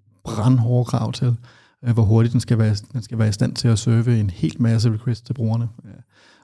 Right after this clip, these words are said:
Og der har vi da oplevet, at der er nogle forsknings-, nogle, nogle ting, der, der er forskningsmæssigt interessant, men som bliver for tungt simpelthen til, at det kan, at det kan fungere i praksis.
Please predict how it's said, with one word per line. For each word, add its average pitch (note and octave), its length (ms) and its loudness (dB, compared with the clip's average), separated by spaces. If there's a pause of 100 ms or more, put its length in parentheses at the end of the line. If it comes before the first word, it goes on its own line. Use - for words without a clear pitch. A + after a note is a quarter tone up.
Og B2+ 80 -10
der C3 60 4
har B2 140 4
vi D3+ 80 0
da A#2+ 80 4
oplevet, A2 460 2
at G#2+ 160 -2
der A#2 60 2
er A2 80 4
nogle A2+ 180 4
forsknings-, A2+ 460 -2
nogle, B2 140 4
nogle B2 160 4
ting, B2+ 240 -2
der, A2 60 -2
der A2+ 80 2
er A2 80 4
forskningsmæssigt B2 520 0
interessant, - 460 0
men C3+ 60 -8
som A2+ 100 -12
bliver A#2 140 -4
for A#2+ 80 -2
tungt - 280 -2
simpelthen G#2+ 240 -14
til, - 100 -2
at A2 180 0
det A2+ 100 -2
kan, A2+ 200 -2 (480)
at A2 60 -4
det A2 100 0
kan - 80 -14
fungere A#2 260 -4
i - 20 -4
praksis. - 440 -4